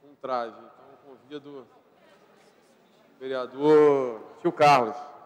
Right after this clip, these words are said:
Mérito, conceder parecer.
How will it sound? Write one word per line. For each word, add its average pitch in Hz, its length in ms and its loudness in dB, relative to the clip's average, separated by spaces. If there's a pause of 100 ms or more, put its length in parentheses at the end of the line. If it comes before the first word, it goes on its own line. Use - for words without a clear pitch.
(1500)
Mérito, 139 360 -20 (540)
conceder 127 360 -6
parecer. 127 520 -6